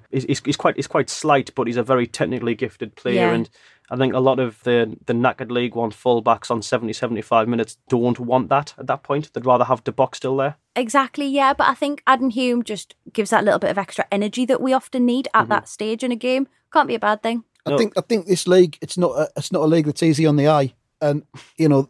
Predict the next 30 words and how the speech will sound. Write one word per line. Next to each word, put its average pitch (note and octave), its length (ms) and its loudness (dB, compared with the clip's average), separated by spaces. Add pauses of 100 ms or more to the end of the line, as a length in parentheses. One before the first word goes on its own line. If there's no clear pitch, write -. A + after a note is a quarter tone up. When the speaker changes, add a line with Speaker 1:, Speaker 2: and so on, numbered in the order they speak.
(120)
Speaker 3:
th-, D#3 180 4
there's D3+ 280 2
Speaker 1:
That's - 300 -12
one - 80 0
Speaker 3:
not A#2 60 -4
Speaker 1:
way A#2 60 0
of - 40 2
Speaker 3:
really E3 80 2
a - 20 0
Speaker 1:
saying D#3 160 0
it. - 40 -2
Speaker 3:
great D#3 180 4
deal D#3 200 4
of D3 100 4
room D#3 200 0
for, C#3+ 340 -4 (120)
uh, C#3+ 60 -6 (100)
elaboration D3+ 640 4
and C3 80 -2
stuff - 200 -8
like C#3+ 140 2
that. D#3 220 2 (340)
And D#3 140 -6
to C3+ 60 -4
have D3+ 220 2
a C#3 80 -4
back - 240 -2
four D3 260 4
that's C#3+ 180 -6
solid C3+ 420 2